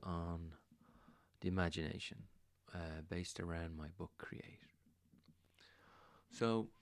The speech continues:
last time I spoke about limits and genre and numbers, but today I want to talk about balance and health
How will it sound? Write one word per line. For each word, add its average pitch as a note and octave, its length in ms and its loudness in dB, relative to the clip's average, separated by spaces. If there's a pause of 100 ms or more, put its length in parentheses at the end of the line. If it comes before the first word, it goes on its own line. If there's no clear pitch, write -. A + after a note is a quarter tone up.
(500)
last C3+ 420 6
time D#3 380 12
I G2+ 640 10
spoke - 360 6
about F#2+ 220 4
limits G2 720 -2
and F2+ 420 2
genre G2 560 6
and E2+ 180 -4
numbers, G#2+ 540 -2 (760)
but A2 420 10
today C#3 240 6
I F3 60 6
want F3 160 6
to - 120 0
talk A2+ 200 2
about F#2+ 520 6
balance E2+ 600 4 (1400)
and E2+ 600 2
health G2+ 380 4